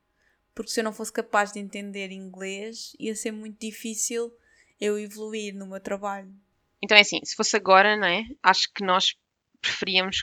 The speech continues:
Speaker 2: conseguir falar inglês, porque já, já, nós já encontramos, eh, uma profissão com base nisso.
Speaker 1: Yeah.
Speaker 2: Agora,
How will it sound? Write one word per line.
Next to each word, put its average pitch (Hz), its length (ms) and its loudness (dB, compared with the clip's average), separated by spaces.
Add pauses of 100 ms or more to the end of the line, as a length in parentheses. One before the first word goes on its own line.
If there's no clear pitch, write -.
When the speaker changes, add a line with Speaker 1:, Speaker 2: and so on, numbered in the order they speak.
Speaker 2:
conseguir 185 300 -2
falar 175 200 6
inglês, 170 340 2
porque - 260 -12
já, 160 120 2
já, 160 240 0
nós 160 320 0
já 165 140 8
encontramos, 165 840 0
eh, 156 280 -2
uma 151 160 2
profissão 185 500 0
com 196 140 -4
base 190 240 4
nisso. 175 340 -12 (960)
Speaker 1:
Yeah. 185 160 -2
Speaker 2:
Agora, 151 380 8